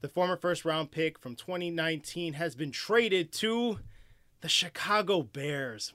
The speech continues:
Of all the teams you could have picked, you had to pick the Bears, or rather the Bears picked. The Bears gave the Patriots a seventh-round pick in twenty twenty-four. So the Patriots literally gave him away for a side of chips and guac, which, I mean, honestly, if we're gonna be honest about this,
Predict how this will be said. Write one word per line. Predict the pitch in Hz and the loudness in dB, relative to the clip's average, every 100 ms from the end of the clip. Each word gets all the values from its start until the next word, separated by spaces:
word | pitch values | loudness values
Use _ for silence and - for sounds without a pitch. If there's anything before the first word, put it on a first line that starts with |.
| - | -6
Of | 160 165 - _ | -2 -2 -4 _
all | 208 254 311 320 | 8 12 12 12
the | 330 | 4
teams | - 185 277 214 156 127 120 - - - | 4 6 8 6 2 -4 -12 -18 -20 -20
you | 113 - | -20 4
could | 233 285 | 6 6
have | 254 | 4
picked, | 220 202 - 123 | 2 0 -2 -12
you | 123 | -12
had | - 175 180 180 160 - _ | -4 0 2 0 -2 -16 _
to | 139 | -14
pick | - 170 160 | -6 -4 -4
the | - | -4
Bears, | 143 143 123 120 | 0 0 0 -2
or | 139 | -2
rather | 147 135 | -2 -2
the | 131 | -2
Bears | 147 131 127 | 0 -2 -6
picked. | - 101 87 - _ | -12 -18 -18 -20 _
The | 156 | 2
Bears | 185 202 | 6 6
gave | 170 190 190 | 6 2 2
the | |
Patriots | 185 175 165 170 160 | 0 0 2 0 0
a | 165 | -2
seventh-round | - 175 180 165 170 170 | 2 2 2 4 4 4
pick | 175 170 | -2 -2
in | 160 | -4
twenty | - 165 165 | -4 -2 -2
twenty-four. | 165 165 151 147 135 113 123 | 0 -2 -2 -4 -8 -8 -6
So | - 156 147 | -2 0 -2
the | 147 | 2
Patriots | 202 175 190 160 - - - | 0 2 -2 -2 -8 -20 -8
literally | 143 247 262 247 240 233 214 | 4 6 8 8 8 6 2
gave | 185 190 196 | 4 4 4
him | 190 190 | 0 2
away | 170 165 156 151 - - | 4 4 4 0 -2 -6
for | 156 139 | -4 -4
a | |
side | - 170 156 156 147 | -2 -2 0 0 -2
of | 117 | -4
chips | - 156 147 143 | -2 -2 -2 -8
and | 127 | -8
guac, | 117 131 113 196 | -4 -4 0 4
which, | 254 175 | 4 4
I | 190 | 0
mean, | 185 175 | 0 0
honestly, | 202 220 - 214 214 190 | 2 2 -2 0 0 0
if | 156 | -4
we're | 180 | -2
gonna | 190 | -2
be | 156 151 | -2 0
honest | 170 175 - | 0 -2 -4
about | 160 165 160 | 0 0 0
this, | 160 160 | -2 -4